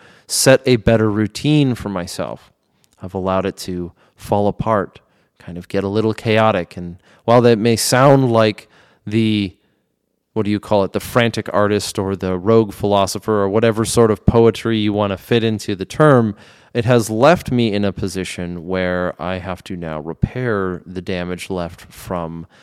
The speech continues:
decay. And so that is where we are at.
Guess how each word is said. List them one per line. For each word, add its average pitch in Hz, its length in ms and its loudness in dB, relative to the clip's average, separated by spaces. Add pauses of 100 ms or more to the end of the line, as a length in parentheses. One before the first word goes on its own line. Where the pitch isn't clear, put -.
(280)
decay. 85 540 -10 (1160)
And 85 140 -14
so 82 160 -12
that 78 200 -10
is - 160 -12
where 87 180 -4
we 95 140 -2
are 101 120 2
at. 127 320 0